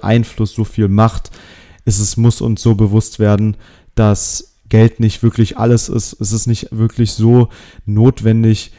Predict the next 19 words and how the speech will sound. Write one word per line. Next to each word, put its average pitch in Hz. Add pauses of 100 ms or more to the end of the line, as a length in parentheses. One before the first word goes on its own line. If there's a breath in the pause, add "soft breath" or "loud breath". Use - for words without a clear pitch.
(220 soft breath)
vierzig -
Stunden 120
die 107
Woche 107
für -
einen 101
Job 113
zu -
arbeiten, 107
der 101
ihm 101
keinen 101
Spaß -
macht. 101
Es -
gibt -
Möglichkeiten, 113 (420 loud breath)
wie 107
du 104